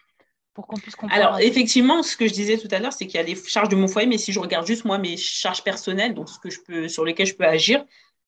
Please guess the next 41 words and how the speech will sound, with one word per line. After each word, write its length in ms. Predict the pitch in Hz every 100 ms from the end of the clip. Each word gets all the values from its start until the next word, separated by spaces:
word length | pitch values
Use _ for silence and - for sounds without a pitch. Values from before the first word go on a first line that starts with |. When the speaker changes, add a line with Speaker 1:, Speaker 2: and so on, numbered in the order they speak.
| -
Speaker 2:
euh, 100 | 156
j'en 160 | 165 185
ai 80 |
pas 120 | 190 220
beaucoup. 340 | 208 - 180
Et 100 | 175
même 220 | 190 262
en 120 | 220 175
termes 280 | 185 175
de 300 | 165 170 170
prêt 260 | 165 - 202
immobilier, 640 | 190 185 165 160 202 262 240 175
si 240 | - 185
les 100 | 165
gens 180 | 165 180
veulent 140 | 165
dire 180 | 160 165
loyer, 480 | 165 165 165 208 285 _ _ _ _ _ _ _ _ _
on 120 | 160 185
n'est 120 | 180
pas, 320 | - 220 214
on 140 | 190 185
est 80 |
au 60 | 180
même 200 | 190 220
montant 300 | 214 190 220
de 60 | 185
loyer. 400 | 185 180 175 226
En 80 |
fait, 180 | 214 190
notre 140 | 156 -
crédit 260 | 196 185
immobilier, 300 | 185 165 190
c'est 100 | 240
le 120 | 165
même 180 | 165 214
montant 240 | 202 190 214
que 80 |
notre 200 | 170 156
ancien 220 | 190 190 196
loyer. 300 | 180 156